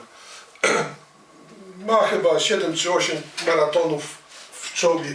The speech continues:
w czubie zro-, zrobionych. Mam tutaj samca brata lotnika. Brata lotnika,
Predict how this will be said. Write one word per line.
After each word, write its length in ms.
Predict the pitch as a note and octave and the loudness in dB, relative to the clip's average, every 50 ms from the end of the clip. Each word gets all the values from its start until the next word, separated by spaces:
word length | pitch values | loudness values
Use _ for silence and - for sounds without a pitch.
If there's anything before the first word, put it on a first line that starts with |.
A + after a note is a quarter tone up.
| - | -6
w 160 | - - - | -6 -6 -6
czubie 300 | - F3+ D#3+ D3+ D3+ C3+ | -4 -4 -4 -4 -2 -4
zro-, 380 | B2+ - C3+ - A2+ - - - | -4 -4 -2 -4 -4 -4 -4 -6
zrobionych. 520 | C#3 C#3+ C3+ C3 C3 C3+ C3 B2+ A#2+ A2+ - - - - - - - - - - E4 - - - - - - - - - - - - - - - - - - - - | -8 -8 -8 -8 -6 -6 -6 -6 -6 -10 -12 -16 -18 -18 -14 -10 -10 -8 -6 -6 -8 -8 -8 -10 -12 -10 -10 -10 -10 -12 -14 -14 -16 -18 -18 -18 -16 -12 -6 -2 0
Mam 180 | - C4 B3 | 0 0 0
tutaj 280 | B3 - C4 B3 A3+ A3+ G#3+ G#3+ - - - - - | -2 -4 -4 -2 0 0 0 -2 -4 -10 -12 -10 -10
samca 640 | - - G3+ A3 A#3+ A#3 A#3 - - G#3+ G#3 G3+ G3 G3 F#3+ F#3 - - - - - - - - - | -6 -4 -2 0 0 0 -2 -2 0 2 2 2 2 0 -2 -4 -6 -10 -14 -14 -14 -12 -12 -4 0
brata 460 | E3+ F3+ G#3+ A3+ A3+ A#3 A3 G3 F3+ | 2 4 4 4 4 4 4 4 4
lotnika. 680 | E3+ D#3+ D3+ - - - F#3 F#3 F#3+ F#3 - G3+ G#3+ A3 G#3+ G#3 - - - - - - - - - - - - - - - - - - - - - - - - - - - - - - - - - _ _ _ _ _ _ _ _ _ _ - - - - - - - - - - - - - - - - - - - - - - - | 4 4 2 0 -2 -4 -2 -2 -2 0 2 4 4 4 2 0 -4 -8 -12 -18 -20 -20 -20 -20 -20 -18 -18 -20 -20 -20 -20 -20 -20 -20 -20 -20 -20 -20 -20 -20 -20 -20 -20 -20 -20 -20 -20 -20 -20 _ _ _ _ _ _ _ _ _ _ -16 -10 -8 -6 -6 -6 -6 -6 -8 -8 -10 -10 -12 -14 -14 -16 -18 -20 -20 -20 -20 -8 -2
Brata 400 | D3+ D#3 F3+ F3+ G3 - - E3+ | 0 2 4 4 4 4 2 2
lotnika, 760 | D#3 D3+ C#3+ C#3 - - F3 F#3+ F#3+ F#3+ - F#3 F3 E3+ D3+ | 2 2 0 -2 -4 -6 -4 -4 -2 0 2 2 2 2 0